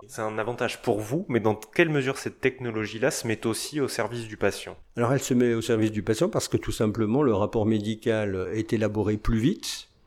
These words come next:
Speaker 2: il est plus construit, donc, euh, il est plus utilisable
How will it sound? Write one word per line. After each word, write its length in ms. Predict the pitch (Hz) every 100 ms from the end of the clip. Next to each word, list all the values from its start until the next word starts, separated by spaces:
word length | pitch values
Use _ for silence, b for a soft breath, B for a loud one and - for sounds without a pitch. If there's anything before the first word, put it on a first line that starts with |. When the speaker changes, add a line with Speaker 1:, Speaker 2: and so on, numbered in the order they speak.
| _
Speaker 2:
il 100 | 117
est 60 | 110
plus 180 | 113 123
construit, 800 | 139 120 - - 147 190 269 - -
donc, 340 | 107 110 110 113
euh, 220 | 101 104
il 160 | 120 110
est 40 |
plus 240 | 110 104
utilisable 760 | 107 - 107 107 110 107 90